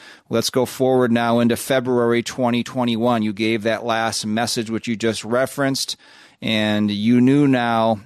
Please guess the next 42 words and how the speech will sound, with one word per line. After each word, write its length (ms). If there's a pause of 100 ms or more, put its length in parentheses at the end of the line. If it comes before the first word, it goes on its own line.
(100)
they 140
had 180
been 140
back. 380
The 100
warnings 400
had 80
been 160
coming. 500 (460)
Now 220
you 140
knew 140
you're 140
gonna 160
be 120
arrested. 460
What 240
was 200
the, 220 (280)
the 120
realization 880
like 520 (460)
that 200
you 320
would 160
be 160
arrested, 680 (540)
and 100
then 180
not 140
only 160
arrested, 560
but 180
be 240
imprisoned 1000 (800)
for 180
continuing 640
to 80
keep 260
your 120
church 340
open? 340